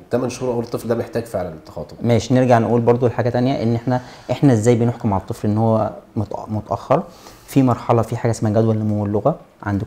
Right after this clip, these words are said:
Speaker 2: كل الناس، آه، من شهر.
Speaker 1: جدول
Speaker 2: نمو اللغة.
Speaker 1: نمو اللغة.
Speaker 2: اللغة، أنا ببص عليه كده كأخصائي، ببدأ أشوف والله الولد متأخر أو مش متأخر،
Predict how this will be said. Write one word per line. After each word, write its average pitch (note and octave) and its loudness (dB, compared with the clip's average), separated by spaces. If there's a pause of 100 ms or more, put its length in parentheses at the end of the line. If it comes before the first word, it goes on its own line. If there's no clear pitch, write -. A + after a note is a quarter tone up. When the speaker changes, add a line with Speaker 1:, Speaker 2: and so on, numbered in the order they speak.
Speaker 2:
كل B2 2
الناس، A2+ -2 (460)
آه، G2+ -2
من G#2 0
شهر. G#2 -2
Speaker 1:
جدول C3+ -2 (100)
Speaker 2:
نمو D3+ 4
اللغة. G3 4
Speaker 1:
نمو B2+ -4
اللغة. G#2 -4
Speaker 2:
اللغة، B2+ 8
أنا C#3+ 4
ببص C#3 0
عليه B2 4
كده C3+ 0
كأخصائي، - -2
ببدأ D3 -2
أشوف - -4
والله A2+ 2
الولد A2+ -2
متأخر G#2+ -4
أو G#2+ -4
مش G2+ -8
متأخر، A2+ -4